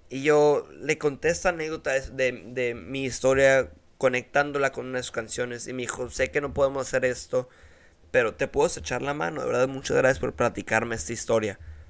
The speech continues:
Y creo que es uno de los artistas más humildes que he visto. Y para mí eso representa a James Taylor como mantener los pies en la tierra. Como no, no te olvides de dónde vienes. No te olvides quién eres. James Taylor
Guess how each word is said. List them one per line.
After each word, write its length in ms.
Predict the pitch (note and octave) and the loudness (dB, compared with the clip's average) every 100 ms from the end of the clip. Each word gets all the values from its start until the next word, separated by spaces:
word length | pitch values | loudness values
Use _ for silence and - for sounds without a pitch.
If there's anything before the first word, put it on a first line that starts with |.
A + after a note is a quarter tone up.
| - - - - - | -20 -20 -20 -20 -10
Y 140 | D3+ | -10
creo 320 | - F#3 F#3+ G3 | 0 4 4 2
que 240 | F3 D#3+ | 4 6
es 220 | D#3+ - | 4 0
uno 120 | - F3 | -2 -4
de 60 | |
los 100 | F3 | -4
artistas 300 | D3+ D3+ D3+ | -4 -4 -4
más 240 | D3+ D3 E3 | -4 -2 0
humildes 640 | D#3 D3+ D#3 C3+ C#3+ - | 0 -2 -2 -2 -2 -2
que 120 | D3 | -2
he 20 | |
visto. 440 | C3 B2+ - A#2+ - _ _ _ _ _ _ _ _ _ - - | -2 -4 -6 -8 -10 _ _ _ _ _ _ _ _ _ -20 -10
Y 160 | C3+ A#2+ - | -8 -8 2
para 200 | C3 C3 | 4 6
mí 100 | C#3 | 2
eso 140 | C3+ | 0
representa 440 | C#3+ A#2+ A#2+ A#2 B2+ | -2 -2 -4 -2 -2
a 40 | |
James 260 | A#2+ A#2+ A#2 | -2 -4 -2
Taylor 280 | A#2+ A#2 A2+ | 0 0 0
como 280 | A2 G#2+ - - - - | -2 -4 -8 -20 -20 -4
mantener 440 | B2+ C3 C#3+ D3+ | -4 0 0 2
los 160 | D#3+ D#3+ | 2 0
pies 240 | - D3 | 0 -2
en 80 | D#3 | 0
la 140 | C#3 - | -6 -2
tierra. 380 | C3 - - - - _ _ - - | -2 -2 -8 -16 -20 _ _ -20 -14
Como 200 | C3+ C3 | -10 -6
no, 140 | D3 | -4
no 300 | D#3 D3+ D#3 | -6 -6 -6
te 100 | F3 | 0
olvides 320 | E3 D3+ D#3 | 2 2 2
de 60 | C#3 | 0
dónde 220 | C#3 C3+ | -2 -4
vienes. 440 | C#3 C3 A2+ - - - - _ - | -4 -4 -6 -12 -14 -20 -20 _ -10
No 120 | C3+ | -6
te 100 | C3 | 2
olvides 360 | D3+ C#3 C#3+ - | 2 2 0 0
quién 240 | C3+ C3+ | 0 2
eres. 520 | B2+ A#2+ G#2 - - _ _ - _ _ _ _ _ - | 2 0 -2 -4 -4 _ _ -20 _ _ _ _ _ -4
James 340 | C3 C3 - | -4 -2 -2
Taylor 380 | C3 B2+ B2+ | 2 6 6